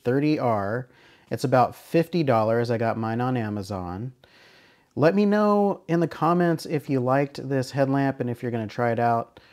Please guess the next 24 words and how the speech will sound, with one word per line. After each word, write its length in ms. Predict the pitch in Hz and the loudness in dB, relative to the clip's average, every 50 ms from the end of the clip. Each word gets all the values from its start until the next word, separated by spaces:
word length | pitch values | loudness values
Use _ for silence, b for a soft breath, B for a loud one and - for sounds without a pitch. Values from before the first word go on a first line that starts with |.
| b b b b b b b b b b b | b b b b b b b b b b b
Or 380 | 147 147 156 156 156 151 147 | 4 6 8 8 8 6 6
let 240 | 151 143 135 156 160 | 4 2 2 4 4
me 80 | 175 165 | 6 6
know 140 | 170 170 165 | 6 4 4
if 140 | 160 - | 2 0
you're 80 | 151 135 | 0 2
using 360 | 135 143 151 147 147 151 139 | 2 4 2 2 2 0 -2
something 400 | - - 143 131 135 131 110 104 | -2 -2 -2 -2 -2 -2 -4 -4
different. 640 | 104 - 147 170 - - 254 254 262 254 - - - b b b b b b b b b b b - | 0 2 4 4 4 4 2 2 0 0 -4 -10 -18 b b b b b b b b b b b -6
That 160 | 120 139 160 | -4 -4 0
way 140 | 156 147 143 | 0 0 0
I 40 | |
can 140 | 139 147 131 | 0 -2 -4
check 220 | - - 139 - 139 | -4 -4 -2 0 0
out 140 | 131 - | 0 0
what 180 | 123 123 113 - | -2 -4 -6 -6
you're 340 | - 110 104 110 123 147 170 | -6 -6 -4 -2 0 2 2
using 640 | 180 185 180 180 175 165 180 180 180 180 175 170 170 _ _ b b b b b b b b b b | 4 4 4 4 2 2 2 0 0 0 -2 -4 -8 _ _ b b b b b b b b b b
out 220 | b 135 143 139 - | b -2 -2 0 0
there 180 | 156 151 151 | 0 0 0
in 100 | 147 139 | 0 0
the 60 | 127 117 | 0 -2
field, 540 | - - 151 151 156 151 151 151 143 147 - | -2 -2 0 2 4 4 4 2 0 -4 -8
and 380 | 139 131 127 127 127 123 120 | -8 -6 -4 -4 -4 -4 -6